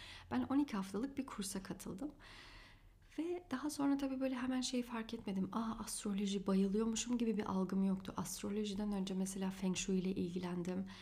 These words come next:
E, staj döneminde mesela, e, yıllardır, yirmi beş yıldır Feng Shui uzmanının yanında mesela, e, stajımı yaptım. Daha sonra el, em, ne diyorlar, bu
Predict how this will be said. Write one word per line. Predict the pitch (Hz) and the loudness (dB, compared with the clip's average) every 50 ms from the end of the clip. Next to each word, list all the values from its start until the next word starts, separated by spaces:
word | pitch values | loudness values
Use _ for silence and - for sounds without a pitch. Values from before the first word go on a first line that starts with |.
| - - - - - - - - | -16 -18 -18 -20 -20 -12 -4 -2
E, | 185 180 180 | 0 0 0
staj | 180 - - - 185 185 190 190 185 175 | -2 -4 -2 -2 0 0 2 0 0 0
döneminde | 190 180 180 175 175 175 175 175 175 175 180 185 - - | 0 0 2 2 0 0 0 0 0 0 -2 -4 -2 -4
mesela, | 185 175 - 175 170 175 170 170 170 175 175 170 - - | -4 -2 -2 -2 -2 -2 -2 -2 -2 -2 -4 -4 -4 -2
e, | 185 175 170 | -2 0 0
yıllardır, | 170 170 170 170 165 175 175 170 175 175 180 170 175 180 | 0 0 0 0 2 2 2 4 2 2 2 2 0 0
yirmi | 175 170 165 180 170 175 175 175 | 0 2 2 4 4 4 4 2
beş | 180 180 - - | 2 0 2 0
yıldır | 180 165 175 175 | 0 0 -2 -4
Feng | 175 - - 185 175 175 | -4 -2 -2 0 0 0
Shui | 180 - - 190 185 185 | -2 0 2 2 2 2
uzmanının | 185 185 - 180 175 175 175 175 | 0 -2 -2 0 2 2 2 2
yanında | 175 175 170 170 | 2 2 2 0
mesela, | 170 170 170 - - 170 170 170 170 180 180 - - - - - - - - - | 0 -2 -2 -4 -4 -4 -2 -2 -2 -4 -6 -8 -12 -12 -12 -12 -10 -10 -6 -2
e, | - 180 175 | -2 -2 -2
stajımı | 175 - - 180 170 170 175 170 175 | -2 0 0 0 0 2 2 2 2
yaptım. | 170 170 170 - - - 180 175 175 175 - - - - - - - - | 2 2 0 -4 -4 -4 -2 -2 -2 -4 -6 -12 -14 -16 -18 -18 -8 -6
Daha | - 175 190 190 | -2 0 0 0
sonra | 190 - 190 180 185 180 180 180 - - | 0 0 2 2 2 0 0 -2 -2 2
el, | 208 202 190 185 185 180 - - - - - - - - | 2 4 4 4 2 0 -4 -10 -18 -20 -20 -18 -6 -2
em, | 196 190 190 185 180 185 185 185 185 196 196 - - | 0 2 2 2 2 2 0 0 0 -2 -4 -4 -2
ne | 220 220 247 240 | 0 2 2 2
diyorlar, | 240 202 190 190 190 190 196 196 | 2 0 2 2 2 2 0 0
bu | 202 202 196 | -2 -4 -2